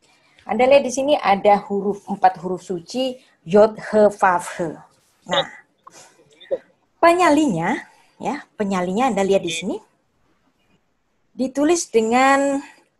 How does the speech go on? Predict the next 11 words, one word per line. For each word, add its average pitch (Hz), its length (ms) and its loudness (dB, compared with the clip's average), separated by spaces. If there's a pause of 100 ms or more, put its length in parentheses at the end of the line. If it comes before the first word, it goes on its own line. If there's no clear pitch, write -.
(560)
eh, 196 340 4 (1500)
keterangan 196 480 -4
di - 100 -12
sini, - 240 -20 (160)
Adonai. 247 920 2 (580)
Nah, 165 160 -14 (720)
berarti, 240 600 0 (440)
ya, 254 220 -4 (720)
Adonai 214 640 2
ini 190 320 -4
adalah 180 480 -2